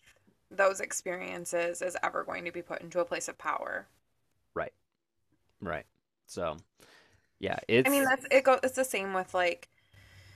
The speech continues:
Speaker 1: England, though. Like, you have the Queen
Speaker 2: Mm-hmm.
Speaker 1: and, like, royalty and
Speaker 2: Yeah.
Speaker 1: stuff.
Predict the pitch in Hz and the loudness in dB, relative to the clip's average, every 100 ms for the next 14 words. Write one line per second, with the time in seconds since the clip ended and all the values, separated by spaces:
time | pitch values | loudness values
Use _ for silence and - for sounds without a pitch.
0 | - - 226 240 220 180 180 175 175 180 | -20 -6 -4 0 0 0 -2 0 0 0
1 | 180 170 170 165 156 156 156 - _ - | -2 -4 -6 -6 -4 -6 -8 -20 _ -20
2 | _ _ _ _ _ - 175 220 220 175 | _ _ _ _ _ -6 -4 -2 -4 -4
3 | 151 151 - _ _ _ _ _ _ _ | -8 -14 -18 _ _ _ _ _ _ _
4 | _ - - _ - 95 180 175 175 170 | _ -20 -20 _ -14 -6 -4 -2 -4 -2
5 | 185 190 190 170 - - 160 170 - 147 | 4 6 6 2 -4 -10 -10 -8 -2 0
6 | 151 - | -2 -6